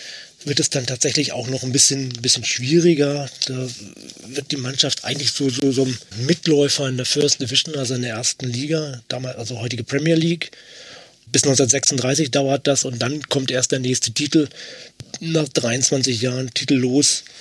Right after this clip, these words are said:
Und im Folgejahr dann nochmal den F A Cup dazu. Also das ist dann nochmal so eine, so eine Erfolgsära. Das ist auch eine Zeit,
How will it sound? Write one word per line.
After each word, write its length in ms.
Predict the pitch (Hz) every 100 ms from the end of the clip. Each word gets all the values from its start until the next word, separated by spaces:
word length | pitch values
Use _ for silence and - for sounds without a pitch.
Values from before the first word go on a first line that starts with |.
| - - - - - - -
Und 440 | 143 131 - -
im 320 | 139 135 127
Folgejahr 640 | 110 - - 139 131 127 123
dann 140 | 123
nochmal 220 | 123 139
den 100 | 131
F 220 | 113 110
A 100 | - 131
Cup 220 | 139 -
dazu. 340 | 135 - 143
Also 140 | 135 120
das 160 | 113
ist 120 | 131
dann 100 | 139
nochmal 320 | 123 - 156 143
so 80 |
eine, 280 | 147 143 131 - - -
so 60 | 143
eine 100 | 143
Erfolgsära. 1000 | - - 139 147 - - 143 143 151 147 - - - - - - - - _ _ -
Das 220 | - -
ist 200 | - -
auch 140 | 170
eine 140 | 151 139
Zeit, 580 | - 135 160 208 -